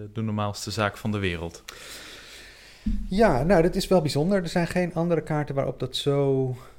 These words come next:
Speaker 2: eh, zichtbaar is en waar het zoveel ruimte inneemt. Dus dat maakt dit wel tot, eh, tot een unieke kaart. Ehm, tegelijkertijd was het ook wel in het, ehm, in het belang van,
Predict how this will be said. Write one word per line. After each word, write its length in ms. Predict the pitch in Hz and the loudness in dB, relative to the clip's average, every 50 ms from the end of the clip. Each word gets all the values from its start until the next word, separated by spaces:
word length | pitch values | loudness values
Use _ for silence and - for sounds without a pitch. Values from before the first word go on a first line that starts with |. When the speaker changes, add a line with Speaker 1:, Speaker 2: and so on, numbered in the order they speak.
| - - | -12 -8
Speaker 2:
eh, 80 | 120 117 117 113 110 110 110 | -6 -4 -4 -4 -4 -4 -4
zichtbaar 480 | 101 98 151 - - - 113 101 101 - | -2 0 0 0 0 0 -2 -2 -2 -2
is 260 | - - - - - - | -6 -10 -10 -10 -10 -6
en 60 | 107 | -4
waar 120 | 107 110 | -2 -2
het 220 | 110 110 107 101 101 | 0 -2 -2 -4 -8
zoveel 520 | - - - 139 147 156 151 - 127 117 | -8 0 4 4 6 4 4 2 -2 0
ruimte 360 | 113 110 104 104 101 - - | 0 0 0 -2 -2 -6 -8
inneemt. 400 | - 101 92 90 - - 90 - | -8 -8 -8 -8 -8 -12 -14 -14
Dus 120 | - 107 - | -14 -10 -8
dat 140 | 120 - | -8 -6
maakt 220 | 123 123 127 127 - | -4 -4 -4 -4 -4
dit 140 | 120 113 - | -8 -8 -6
wel 220 | 117 113 113 110 | -4 -4 -4 -6
tot, 320 | 110 - 110 104 - - - | -6 -10 -12 -12 -12 -10 -8
eh, 160 | 110 104 101 | -6 -6 -6
tot 260 | 101 101 - - 113 - | -6 -8 -10 -12 -12 -10
een 120 | 107 104 | -10 -8
unieke 280 | 104 104 107 101 - 95 | -6 -6 -6 -6 -8 -12
kaart. 440 | - - 123 135 151 - - - - | -8 -6 -4 -4 -4 -6 -8 -14 -10
Ehm, 480 | - 113 113 107 107 110 104 104 107 107 98 - - - 117 110 | -8 -6 -4 -2 -2 -2 -2 -2 -2 -4 -6 -10 -12 -12 -12 -6
tegelijkertijd 520 | - 107 101 107 107 110 107 - 110 - - | -6 -6 -2 0 0 0 2 0 -4 -2 -2
was 140 | 110 98 | -4 -6
het 220 | - 98 - - - | -6 -8 -12 -8 -2
ook 360 | - 127 127 131 131 - - - | 2 4 4 4 2 -2 -12 -8
wel 580 | 110 110 107 104 101 98 101 98 98 101 - - - | -4 -2 0 0 2 0 0 0 -2 -4 -6 -12 -10
in 180 | 120 113 101 | -8 -6 -6
het, 360 | 101 98 98 - - - - - - | -6 -6 -8 -10 -18 -18 -18 -16 -12
ehm, 480 | 104 98 95 95 95 95 95 95 92 95 92 92 92 - | -12 -10 -8 -8 -8 -8 -10 -10 -10 -10 -12 -12 -14 -14
in 140 | - 107 98 | -10 -8 -8
het 100 | 98 95 - | -8 -8 -10
belang 600 | 110 110 101 98 110 107 107 107 117 131 143 139 | -14 -12 -4 -2 0 0 0 0 0 -2 -4 -4
van, 380 | - - 123 120 117 120 123 | -4 -6 -6 -4 -4 -6 -10